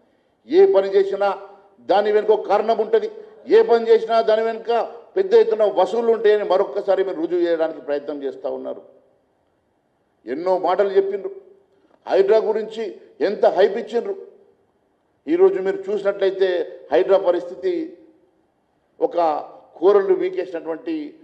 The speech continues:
ఒక పనికిరాని డైల్యూట్ అయిపోయినటువంటి ఒక సంస్థగా మిగిలిపోతున్నది. నీ ఏ పని చేసినా కూడా రేవంత్ రెడ్డి గారు ఆ రోజే చెప్పిన హైడ్రా ఆరంభ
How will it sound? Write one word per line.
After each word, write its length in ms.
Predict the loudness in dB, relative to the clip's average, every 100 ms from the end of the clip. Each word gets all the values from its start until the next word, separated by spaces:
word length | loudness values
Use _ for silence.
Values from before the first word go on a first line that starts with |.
| _ -8
ఒక 100 | -4 -4 0
పనికిరాని 500 | 0 0 0 0 -4 -2
డైల్యూట్ 300 | -2 0 2 2
అయిపోయినటువంటి 580 | 2 -2 -4 -8 -8 -8 -8
ఒక 100 | -6 -6 -6 -10 -20 _ _
సంస్థగా 440 | -10 -10 -8 -4 -4
మిగిలిపోతున్నది. 680 | -4 -10 -10 -12 -12 -16 -20 _ _ _ _ _ _ -14
నీ 80 | -14 -8 2
ఏ 60 | 2 4
పని 140 | 2 2
చేసినా 280 | 0 -2 -6 -6 -2
కూడా 160 | 0 0 -6 -18 -20 _ _ _ _ -2
రేవంత్ 400 | 2 4 2 -4
రెడ్డి 180 | -6 -2
గారు 240 | 0 0 -2 -6 -12 -18 -20 -20 _ _ _ _ _ _ _ _ _ _ _ -4
ఆ 100 | 2 4
రోజే 200 | 6 4
చెప్పిన 380 | 2 -2 -8 -6 -2
హైడ్రా 300 | -2 0 0 0 -4 -16 -20 _ 0
ఆరంభ 280 | 0 2